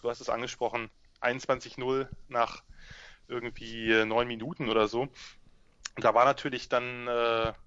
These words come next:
auch schnell die Luft raus. Vor allem, weil Oklahoma State ja wirklich auch nichts hinbekommen hat. Der erste Drive haben sie Minus-Yards gemacht, dann hat sich im zweiten,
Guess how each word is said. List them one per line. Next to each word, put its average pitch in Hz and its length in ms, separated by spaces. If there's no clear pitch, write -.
auch 120 160
schnell 127 260
die 123 120
Luft 147 300
raus. 110 380
Vor 123 260
allem, 151 480
weil 123 320
Oklahoma 123 360
State 127 200
ja 117 80
wirklich 139 240
auch 117 80
nichts 135 180
hinbekommen 160 420
hat. 110 140
Der 110 80
erste 123 240
Drive 127 300
haben 127 100
sie 117 80
Minus-Yards 160 560
gemacht, 151 320
dann 120 140
hat 127 100
sich - 260
im 120 120
zweiten, 131 640